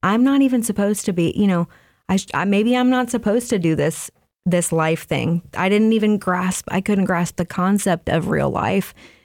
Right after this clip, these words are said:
'cause all I knew how to do was make myself feel better right fucking now, because that's what I needed, right? That's what I needed. I needed to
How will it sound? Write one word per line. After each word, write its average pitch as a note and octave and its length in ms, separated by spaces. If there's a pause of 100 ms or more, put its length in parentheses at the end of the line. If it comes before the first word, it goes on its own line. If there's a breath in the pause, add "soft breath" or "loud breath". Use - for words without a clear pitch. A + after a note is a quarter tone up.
(140 loud breath)
'cause G3 160
all G#3 240
I G#3+ 80
knew G#3+ 100
how G#3 100
to G3+ 80
do G3+ 140
was F3 180
make G3 280
myself F#3+ 360
feel F#3+ 200
better E3+ 280
right E3+ 420 (640)
fucking E3 320
now, D3+ 340
because F3+ 180
that's E3 200
what D#3+ 80
I D#3 60
needed, D#3+ 360 (180)
right? F3+ 320 (760)
That's F3 220
what F3+ 100
I E3 60
needed. F#3 420
I F3 120
needed F3+ 360
to F3 240